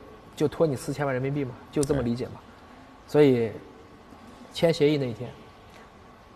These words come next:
Speaker 1: 当时签了一个无限连带责任。无限连带责任什么意思呢？如果收购不成，或者你这个未来，比如说资本退出路径失败，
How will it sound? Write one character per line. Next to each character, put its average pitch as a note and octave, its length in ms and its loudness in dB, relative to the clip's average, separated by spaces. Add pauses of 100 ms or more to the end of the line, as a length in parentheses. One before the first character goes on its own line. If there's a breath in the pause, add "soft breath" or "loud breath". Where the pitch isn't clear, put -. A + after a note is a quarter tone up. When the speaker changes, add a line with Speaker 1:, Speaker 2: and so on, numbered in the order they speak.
(960)
Speaker 1:
当 C#3+ 160 0
时 C#3 120 -2
签 C#3 240 -2
了 C#3 80 0
一 C3 60 0
个 C3 160 -2 (180)
无 B2+ 140 0
限 G3 220 0
连 A2 120 -4
带 A#2 120 -8
责 A#2+ 100 -12
任。 - 80 -14 (2000)
无 C#3+ 140 2
限 F#3+ 120 6
连 E3 120 2
带 D#3+ 80 0
责 C#3+ 80 0
任 C#3+ 100 0
什 C3 100 -6
么 C3+ 60 -4
意 D3+ 100 0
思 C3 140 -8
呢？ A2 80 -8 (760)
如 F3 160 8
果 F3 140 6
收 D#3 160 0
购 D#3+ 80 2
不 D3+ 80 0
成， A2+ 220 -8
或 E3 180 4
者 C3+ 80 2
你 A#2+ 160 -2 (280)
这 D3+ 120 0
个 B2 100 0
未 C#3 140 2
来， A2+ 240 0 (340)
比 A#2 60 -4
如 A#2 80 0
说 C3 200 0
资 D3 180 -4
本 A#2+ 160 -4
退 D#3 160 -4
出 C#3+ 120 -4
路 C#3 80 0
径 C3 160 -6
失 - 140 -8
败， D3+ 100 -4